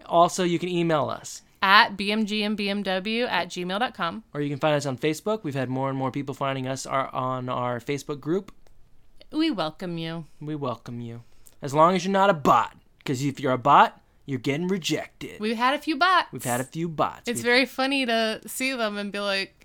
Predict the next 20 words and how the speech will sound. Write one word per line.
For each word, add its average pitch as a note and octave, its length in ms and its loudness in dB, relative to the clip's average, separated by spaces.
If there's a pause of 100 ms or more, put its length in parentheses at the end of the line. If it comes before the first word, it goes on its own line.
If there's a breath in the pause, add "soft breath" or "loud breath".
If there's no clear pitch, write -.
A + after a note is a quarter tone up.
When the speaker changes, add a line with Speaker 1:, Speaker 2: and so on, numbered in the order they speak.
(140)
Speaker 2:
they F#3 160 -8
thought F3 300 -4
we G3+ 100 -8
didn't G3+ 240 -10
think G3+ 200 -8
they A3+ 120 -10
were G3 180 -4
a F3 60 -6
bot? G3+ 360 -6
Speaker 1:
We've B2+ 140 -6
had B2 180 -4
some A2 280 -8
very D3+ 220 0
weird C#3 280 -2
bots. A2 320 -4
There D3 140 0
was C#3+ 160 -2
one F3 400 0
girl F3 320 0
who E3 460 -2